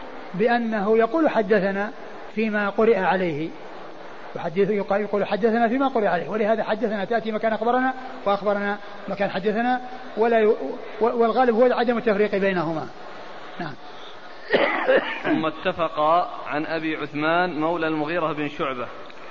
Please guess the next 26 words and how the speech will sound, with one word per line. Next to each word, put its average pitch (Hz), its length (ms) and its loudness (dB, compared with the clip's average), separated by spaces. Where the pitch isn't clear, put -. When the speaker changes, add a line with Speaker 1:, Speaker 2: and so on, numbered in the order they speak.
Speaker 1:
أبو 214 180 2
عثمان 240 340 2
مولى 214 220 2
المغيرة 208 340 0
بن 185 100 -4
شعبة 202 240 -2
هو؟ 196 180 -2
Speaker 2:
آه، 120 420 -6
سعيد 131 320 -6
التبان، 135 760 -4
مقبول، 131 520 -4
أخرج 135 280 -6
له 123 220 -4
البخاري 123 320 -4
تعليقا 131 480 -6
وأبو 120 160 -6
داود 123 440 -4
والترمذي 131 420 -6
والنسائي. 123 640 -6
Speaker 1:
سعيد 214 260 0
التبان، 196 460 -2
مقبول، 202 360 2
أخرج 208 280 0
له 196 100 0
البخاري 202 300 0
تعليقا 220 420 0